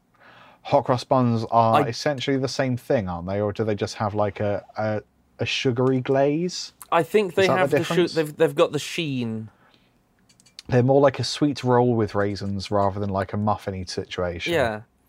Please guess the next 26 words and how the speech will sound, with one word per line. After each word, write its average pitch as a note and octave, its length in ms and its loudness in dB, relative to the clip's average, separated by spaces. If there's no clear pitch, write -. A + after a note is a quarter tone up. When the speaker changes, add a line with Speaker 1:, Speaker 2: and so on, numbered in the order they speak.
Speaker 2:
And E3 140 2
you F3+ 80 -2
can F3 140 -2
cut F#3+ 180 2
that E3 140 4
in D3+ 80 -4
half C#3+ 280 2
and C#3 160 -4
you C#3+ 100 0
can C3+ 140 -4
toast C3 400 0
it, A#2+ 220 0
but C3 260 2
I C#3 80 0
couldn't F#3 240 2
tell F3+ 160 4
you C#3+ 100 0
the C3+ 100 0
last C3+ 280 4
time B2+ 220 2
I B2 160 0
had A#2+ 140 -2
a A#2 40 -2
hot B2 180 -2
cross A#2+ 200 -4
bun. B2+ 360 -2